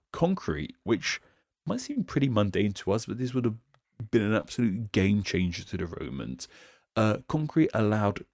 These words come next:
uh, much quicker construction of much bigger structures. Um, it, the Colosseum wouldn't be what it is if concrete wasn't invented. And new,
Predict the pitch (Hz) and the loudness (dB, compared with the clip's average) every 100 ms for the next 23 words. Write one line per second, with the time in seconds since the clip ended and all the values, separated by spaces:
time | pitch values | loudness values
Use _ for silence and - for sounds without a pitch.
0 | _ 95 87 92 127 - - - 131 - | _ 0 2 4 2 2 -10 0 2 2
1 | 101 - 95 - - - 92 - 98 98 | -2 -6 -8 -4 -6 -4 -6 -2 -2 0
2 | 98 - - - _ _ 107 92 90 87 | 0 -2 -6 -18 _ _ 2 2 0 -4
3 | - - - - - - - _ _ - | -2 -4 -4 -6 -6 -8 -12 _ _ 0
4 | 110 107 - _ 123 - - - - _ | 0 0 -4 _ -2 -2 -10 -18 -20 _
5 | - 120 - 131 127 131 113 95 101 95 | -4 -2 0 0 2 4 4 2 -4 -4
6 | 95 98 101 98 104 95 - - 73 92 | -2 -2 0 -2 0 -2 -2 -6 -6 -6
7 | - - 87 90 - 92 95 92 98 95 | -6 -8 -6 -6 -4 -6 -4 -4 -4 -4
8 | 90 101 - 65 - _ - _ - 131 | -2 -4 -2 -6 -6 _ -20 _ -2 2
9 | 147 147 - 123 123 156 165 - | 2 0 -4 -2 2 4 4 0